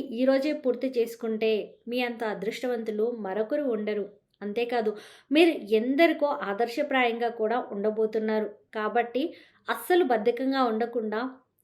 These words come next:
ఇప్పుడు చేయాల్సిన పనిని ఇప్పుడే చేసేయండి. ఈరోజు పూర్తి చేయాల్సిన పనిని ఈరోజే పూర్తి చేయండి. మీ కష్టం ఎక్కడికి పోదు. అది మీకు వంద రెట్లు ఎక్కువై మీ దాకా వచ్చి చేరుతుంది రేపు.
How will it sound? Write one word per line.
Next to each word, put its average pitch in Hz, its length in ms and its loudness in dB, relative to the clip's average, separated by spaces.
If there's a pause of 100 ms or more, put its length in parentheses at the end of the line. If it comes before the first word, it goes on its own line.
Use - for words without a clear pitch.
(120)
ఇప్పుడు 262 360 2
చేయాల్సిన 311 500 2
పనిని 247 400 0 (100)
ఇప్పుడే 226 300 -2
చేసేయండి. 233 560 0 (120)
ఈరోజు 277 360 4
పూర్తి 311 340 -2
చేయాల్సిన 254 480 0
పనిని 220 360 -2 (120)
ఈరోజే 240 400 2
పూర్తి 233 320 -2
చేయండి. 214 480 -2 (120)
మీ 226 140 -2
కష్టం 220 380 -6 (120)
ఎక్కడికి 277 460 0
పోదు. 226 320 2 (400)
అది 262 240 4
మీకు 269 400 2
వంద 214 280 0
రెట్లు 277 400 4
ఎక్కువై 233 400 0
మీ 226 240 -2
దాకా 277 300 0
వచ్చి 254 280 0
చేరుతుంది 220 640 2
రేపు. 202 320 -4